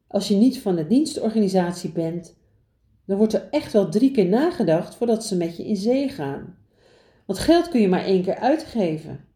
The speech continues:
Ja, en kerken die niet in de slappe was zillen, zitten,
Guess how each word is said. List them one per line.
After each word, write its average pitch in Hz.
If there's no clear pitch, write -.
Ja, 220
en 175
kerken 254
die 170
niet 190
in 190
de 170
slappe 185
was 226
zillen, 160
zitten, -